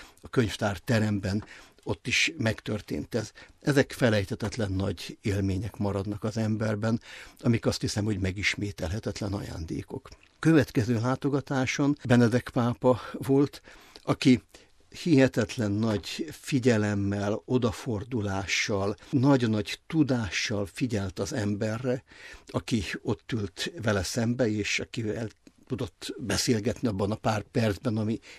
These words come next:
erre adódik. És ez egy nagyon nagy élmény volt, hogy, hogy egy ilyen nagy tudós, egy ilyen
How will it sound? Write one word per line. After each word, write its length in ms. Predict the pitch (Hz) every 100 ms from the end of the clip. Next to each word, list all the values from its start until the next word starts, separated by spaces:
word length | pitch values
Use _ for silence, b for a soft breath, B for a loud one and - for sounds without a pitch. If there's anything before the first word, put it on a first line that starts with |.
| B
erre 380 | - 127 104 110
adódik. 580 | - 110 131 135 156 - B B B B B
És 380 | - 131 - - -
ez 160 | 120 135
egy 140 | 139
nagyon 320 | 202 214 202
nagy 180 | 185 156
élmény 480 | 120 104 98 104 98
volt, 260 | 104 104 -
hogy, 180 | 110 101 B B B B
hogy 200 | 131 113
egy 180 | 113 196
ilyen 220 | 139 113
nagy 500 | 127 110 - - -
tudós, 480 | - 139 135 123 -
egy 140 | 104
ilyen 360 | 139 110 104